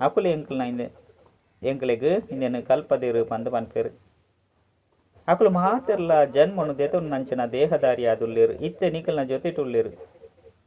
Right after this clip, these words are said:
ವಿಚಿತ್ರ ಬಾಬಾ. ಬಾಬಾ ತೆರಿಪೇರು ಇಂದು ಎನ್ನ ಶರೀರತ್ತು ನಿಖಲ್ನ ಈ ದಾದನ ಶರೀರವಾದುಂಡು ಬೇರೆ ಪೂರ್ಣ ಎಪ್ಪತ್ನಾಲ್ಕು ಜನ್ಮದ ದೆತ್ತೊಂದೇರು ಬೇರ್ನ ಮಸ್ತ್ ಜನ್ಮದ ಅಂತಿಮ ಜನ್ಮಡು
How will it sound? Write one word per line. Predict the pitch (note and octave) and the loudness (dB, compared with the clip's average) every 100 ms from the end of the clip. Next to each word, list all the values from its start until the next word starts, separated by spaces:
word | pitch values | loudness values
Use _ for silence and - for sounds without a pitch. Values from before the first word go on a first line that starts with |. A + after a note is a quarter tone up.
| _ _ - - _ _ _ _ _ _ _ | _ _ -20 -20 _ _ _ _ _ _ _
ವಿಚಿತ್ರ | - D3 E3+ - A#2 | -8 -6 -6 2 2
ಬಾಬಾ. | A2+ G#2+ - - - - - - - _ - - _ B2+ | 4 2 -2 -8 -20 -20 -20 -20 -20 _ -20 -20 _ 2
ಬಾಬಾ | B2 A#2+ | 4 4
ತೆರಿಪೇರು | A#2+ A2 - E3+ F3+ | 2 2 2 2 4
ಇಂದು | C#3 C#3 | 0 0
ಎನ್ನ | C3 F3 D3 A#2 - | -2 0 -2 -4 -2
ಶರೀರತ್ತು | B2+ D#3 D3+ B2 - B2 F#3 | -4 -2 -2 -2 -2 -2 0
ನಿಖಲ್ನ | F#3 E3 C#3 | -2 -4 -4
ಈ | B2+ C3 A#2+ | -4 -6 0
ದಾದನ | C3 D#3 C#3 A#2+ A2 - | 2 2 0 -2 -4 -2
ಶರೀರವಾದುಂಡು | A#2 D#3 C3+ B2 A2 A2 A2 A#2+ F#3 - - - - - - C#3+ | -4 0 0 2 0 -2 0 -2 -2 -6 -20 -20 -20 -20 -14 -2
ಬೇರೆ | F3 G3+ E3 | 2 6 6
ಪೂರ್ಣ | D3 E3+ E3+ | 4 2 0
ಎಪ್ಪತ್ನಾಲ್ಕು | D3+ D#3 D#3 - D#3+ G3 D3 | -2 0 0 0 -2 -2 -2
ಜನ್ಮದ | F3 F3 E3+ C#3+ C3 B2 - | -2 -2 -2 0 2 2 0
ದೆತ್ತೊಂದೇರು | C3 - B2 A#2 A2+ - - - - C3 | -4 -4 -2 0 0 -2 -12 -20 -8 4
ಬೇರ್ನ | C#3 C3+ B2 A2+ - B2+ - A2+ A#2 | 4 4 0 -2 -6 -12 -16 -16 -4
ಮಸ್ತ್ | C3+ F3 - D#3+ | -4 -4 -6 -6
ಜನ್ಮದ | A#2+ C3 D#3 C#3 | 0 -2 0 0
ಅಂತಿಮ | A#2 A#2+ F3 D3 | 0 0 -4 -4
ಜನ್ಮಡು | B2 C3 C#3+ C3 A2+ C3 F3+ - | -2 -2 -2 -4 0 0 -2 -6